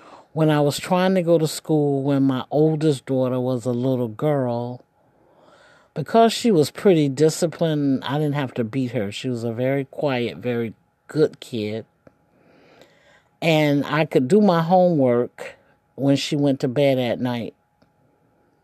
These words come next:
So that worked out for a minute, but I couldn't really, really study hard because I was always concerned about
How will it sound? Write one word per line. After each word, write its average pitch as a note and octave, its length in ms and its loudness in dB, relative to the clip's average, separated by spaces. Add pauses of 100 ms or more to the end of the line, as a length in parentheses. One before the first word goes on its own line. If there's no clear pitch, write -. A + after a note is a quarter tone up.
(580)
So - 220 4
that F3+ 220 4
worked E3 300 2
out D3+ 200 2
for C#3+ 260 0
a C3+ 60 2
minute, C#3 420 0
but C#3+ 140 2
I C3 300 -2 (100)
couldn't F3 560 0 (580)
really, D#3 800 6
really C#3+ 540 2
study C#3 520 0
hard B2 640 -2
because C3 360 -2
I B2 120 0
was A#2+ 200 -4
always C#3+ 500 0
concerned C3+ 500 -2
about A#2+ 460 -4